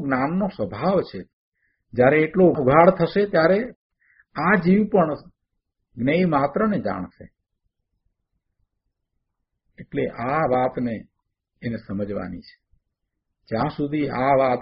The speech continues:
પોતાના સ્વભાવની વાત, પોતાના સ્વરૂપની વાત, પોતાની વાતને એ સમજશે નહીં અને સ્વભાવથી વિરુદ્ધ પુણ્ય પાપના ભાવરૂપે પરિણમે, ક્રોધાદિ રૂપે પરિણમે, રાગની રુચિ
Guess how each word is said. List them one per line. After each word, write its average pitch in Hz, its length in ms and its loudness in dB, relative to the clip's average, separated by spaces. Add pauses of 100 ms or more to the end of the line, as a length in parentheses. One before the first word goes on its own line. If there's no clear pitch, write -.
પોતાના 131 440 -4
સ્વભાવની 139 720 0
વાત, 123 340 0
પોતાના 131 400 -2 (120)
સ્વરૂપની 143 420 -4
વાત, 117 300 -4
પોતાની 156 520 -2
વાતને 131 460 0 (560)
એ 143 60 -8
સમજશે 156 640 0
નહીં 113 320 -2 (420)
અને 185 140 0
સ્વભાવથી 160 800 2
વિરુદ્ધ 135 420 2 (1200)
પુણ્ય 170 220 0
પાપના 139 540 0
ભાવરૂપે 139 720 0
પરિણમે, 127 480 -2 (880)
ક્રોધાદિ 156 540 6
રૂપે 151 260 2
પરિણમે, 120 480 -2 (640)
રાગની 139 600 -2
રુચિ 131 640 -2